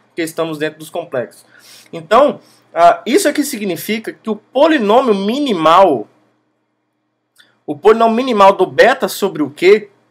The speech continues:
tem que ser um divisor do Q, do polinômio Qzinho, só pra lembrar aqui,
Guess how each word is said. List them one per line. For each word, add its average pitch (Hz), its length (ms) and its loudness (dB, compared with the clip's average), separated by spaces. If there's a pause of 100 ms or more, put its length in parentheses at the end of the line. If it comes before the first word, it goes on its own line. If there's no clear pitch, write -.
tem 311 240 0
que 330 140 -4
ser - 120 -2
um 233 100 0
divisor 170 600 -6 (220)
do 151 240 -4
Q, 214 380 0 (500)
do 151 560 0
polinômio 196 520 2
Qzinho, 170 600 -4 (680)
só 254 240 2
pra 254 160 4
lembrar 170 360 4
aqui, 160 180 -2